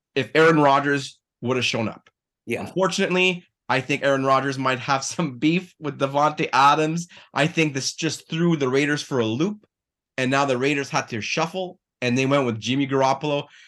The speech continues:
Speaker 1: because Josh McDaniels to me, seems like a guy, he's a bad coach. He wasn't a good coach in Denver.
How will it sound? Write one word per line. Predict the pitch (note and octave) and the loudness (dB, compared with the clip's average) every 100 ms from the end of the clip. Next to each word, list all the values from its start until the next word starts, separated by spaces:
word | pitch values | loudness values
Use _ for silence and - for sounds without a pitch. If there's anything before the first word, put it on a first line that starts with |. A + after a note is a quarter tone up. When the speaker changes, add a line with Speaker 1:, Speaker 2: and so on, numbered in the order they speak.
| _ - | _ -10
Speaker 1:
because | A2+ C3 A2 G#2 | -2 -2 -2 -6
Josh | C#3 D3 E3 - | 0 2 2 0
McDaniels | F#3+ F3+ D#3+ E3+ F3 F3 A2+ G2+ G#2+ - _ _ _ | -6 -6 0 2 4 2 0 -4 -10 -16 _ _ _
to | - D3+ | -2 0
me, | F#3 E3+ D#3 D#3 - _ | 2 2 2 0 -6 _
seems | - - E3+ E3 | -10 -4 -2 0
like | D#3 B2+ | -2 -4
a | |
guy, | B2 D3 D3+ D#3 D#3 E3+ - _ _ B2 | 0 2 4 4 2 0 -8 _ _ -8
he's | A#2 | -6
a | A2 | -2
bad | C#3 D#3 F#3 F3 | 2 2 2 0
coach. | D3+ E3 E3+ - _ | 0 0 -4 -14 _
He | A2 | -6
wasn't | A#2 D#3+ F3+ F3 | 0 0 0 -2
a | |
good | E3+ F3 F3 | -2 -4 -4
coach | F3 E3+ E3+ | -2 -2 -2
in | F3 | -4
Denver. | E3 D#3 D3+ D#3 D#3+ | -2 -4 -2 -6 -6